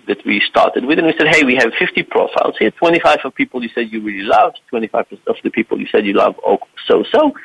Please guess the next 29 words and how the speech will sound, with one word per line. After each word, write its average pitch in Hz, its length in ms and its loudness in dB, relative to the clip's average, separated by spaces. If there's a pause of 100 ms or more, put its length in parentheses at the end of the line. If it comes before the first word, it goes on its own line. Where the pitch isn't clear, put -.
(340)
Please 220 260 4 (120)
sort 185 260 4
them 160 160 4
into 139 240 2
two 139 380 6 (360)
piles, 104 480 2
the 110 80 2
one 127 160 4
you 123 120 4 (100)
think 123 240 2
you 113 80 0
said 113 220 2
you 120 140 4
loved 170 260 4
and 113 100 0
the 110 40 2
one 110 200 0
you 107 120 -4
think 107 200 -4
you - 80 -2
don't." - 340 -2
And, - 120 0 (480)
and 156 120 0
people 220 220 2
are 151 100 0
basically 135 400 -2
random 101 480 0
at - 160 -14
that. - 160 -12